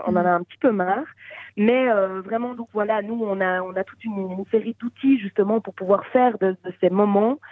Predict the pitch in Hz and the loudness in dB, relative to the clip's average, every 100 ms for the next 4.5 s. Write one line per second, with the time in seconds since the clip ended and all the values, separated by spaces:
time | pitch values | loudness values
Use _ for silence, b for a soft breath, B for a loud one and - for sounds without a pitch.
0 | B B 196 196 202 220 214 208 185 - | B B 0 2 0 -2 0 0 -2 -6
1 | _ - - 165 - 196 190 175 175 196 | _ -20 -10 -6 -4 -2 -2 0 0 2
2 | 202 175 160 160 B B _ 190 185 180 | 4 4 2 -2 B B _ 0 0 -2
3 | - 190 185 - 175 165 160 180 190 202 | -8 -8 -8 -2 0 2 2 2 0 -2
4 | 185 208 196 180 | -4 -4 -4 -6